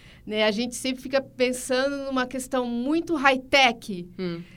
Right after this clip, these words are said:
Speaker 1: né? E não necessariamente esse lado que, que você trouxe. Eu achei isso, é, bastante diferente, bastante interessante,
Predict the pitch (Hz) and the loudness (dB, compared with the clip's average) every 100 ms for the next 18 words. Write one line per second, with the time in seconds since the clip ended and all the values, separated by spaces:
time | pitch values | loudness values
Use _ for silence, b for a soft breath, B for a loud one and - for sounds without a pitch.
0 | B - 214 240 240 254 294 294 302 320 | B -6 -2 0 2 2 2 2 -2 -2
1 | - 277 262 262 240 233 247 269 277 - | 2 4 6 6 4 2 2 0 -2 -4
2 | 285 277 247 - 233 247 262 - 262 247 | -2 -2 -2 0 0 0 -4 -6 -6 -6
3 | - 220 240 247 262 - 262 - 262 254 | 0 4 4 2 -6 -10 -10 -8 -6 -4
4 | 247 247 277 254 226 214 208 220 240 226 | -4 -4 -4 -4 -4 -4 -4 -8 -6 -6
5 | 233 - 247 226 - 214 202 190 190 202 | -6 -6 -6 -8 -8 -6 -4 -4 -6 -8
6 | 202 - 269 269 277 254 220 190 226 247 | -6 -4 -4 -4 -8 -6 -6 -8 -6 -2
7 | 226 233 226 175 180 180 220 226 254 233 | 0 0 -2 -8 -10 -8 -10 -8 -8 -8
8 | 226 233 214 - 214 196 190 165 | -6 -4 -4 -4 -4 -4 -6 -12